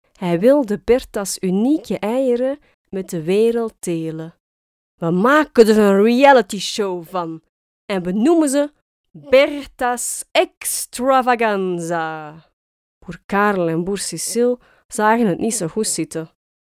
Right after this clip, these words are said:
Ze wilden ook niet dat Bertha te veel stress kreeg. Maar meneer Glitter verzekerde hen dat het een enorm succes zou worden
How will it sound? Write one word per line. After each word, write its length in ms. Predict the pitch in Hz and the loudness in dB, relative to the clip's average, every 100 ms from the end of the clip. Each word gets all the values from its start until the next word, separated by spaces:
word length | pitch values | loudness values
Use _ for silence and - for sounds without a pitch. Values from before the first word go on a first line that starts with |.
| _ _ | _ _
Ze 160 | - 185 | -12 -6
wilden 380 | 220 294 214 - | -2 0 0 0
ook 260 | 277 - | -2 -2
niet 300 | 247 262 294 _ _ | -4 -2 -4 _ _
dat 220 | 202 175 | -4 0
Bertha 340 | 190 220 - 185 | 0 0 -2 -6
te 200 | - 180 | -4 -6
veel 380 | - 247 403 | -2 -2 0
stress 540 | 359 - 202 185 - - | -2 -2 -2 -2 -4 -6
kreeg. 560 | - 180 156 - - - _ _ _ _ _ _ _ _ - | -4 -4 -4 -12 -20 -20 _ _ _ _ _ _ _ _ -8
Maar 220 | 180 165 | -6 -4
meneer 260 | 165 160 160 | -4 -4 -4
Glitter 560 | 156 233 285 254 240 _ | -6 -4 -2 -2 -6 _
verzekerde 880 | - 156 - - 247 302 - 254 247 | -12 -10 -6 -2 -2 -2 -8 -4 -4
hen 300 | 208 208 214 - _ _ | -2 -4 -8 -14 _ _
dat 140 | - 170 | -16 -14
het 120 | 170 | -10
een 180 | 175 190 | -10 -6
enorm 680 | 220 240 269 311 302 277 262 | -4 0 4 4 4 2 -2
succes 600 | - 277 - - 247 - | -6 -8 -8 -2 -2 0
zou 220 | 208 180 | -4 -4
worden 340 | 175 175 170 | -4 -6 -8